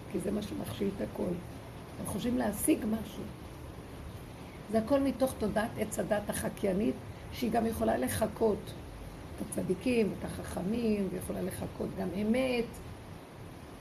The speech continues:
כי אין שקר בלי שיש לו נקודה של אמת, אחרת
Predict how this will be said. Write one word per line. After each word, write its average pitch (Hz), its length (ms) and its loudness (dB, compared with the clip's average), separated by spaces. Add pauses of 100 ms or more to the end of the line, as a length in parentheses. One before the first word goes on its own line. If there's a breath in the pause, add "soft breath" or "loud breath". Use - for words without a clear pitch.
(120)
כי 202 260 4 (100)
אין 262 180 0
שקר 247 480 2
בלי 196 220 0
שיש 214 200 0
לו 214 80 2
נקודה 196 500 0
של - 220 -4
אמת, 208 260 0 (180)
אחרת 185 220 2